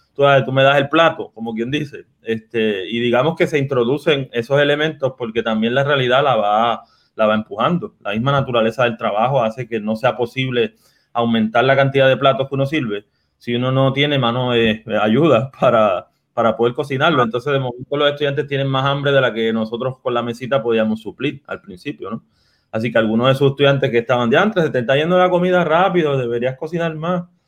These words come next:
pues esos estudiantes empiezan a ser parte de ese proceso de cocinar más, ¿no? Entonces,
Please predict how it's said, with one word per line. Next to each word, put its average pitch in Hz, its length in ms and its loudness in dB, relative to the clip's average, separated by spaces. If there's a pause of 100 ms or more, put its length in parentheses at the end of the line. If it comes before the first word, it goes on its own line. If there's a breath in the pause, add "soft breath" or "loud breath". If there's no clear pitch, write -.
(280)
pues 117 200 2
esos 139 160 2
estudiantes 147 380 0
empiezan 123 300 -6
a 123 80 -4
ser 123 180 -6
parte 123 360 -4
de 113 220 0
ese 113 180 -4
proceso 139 400 -6
de 113 80 -4
cocinar 104 420 -10
más, 92 160 -12 (120)
¿no? 120 200 -8
Entonces, 113 520 -2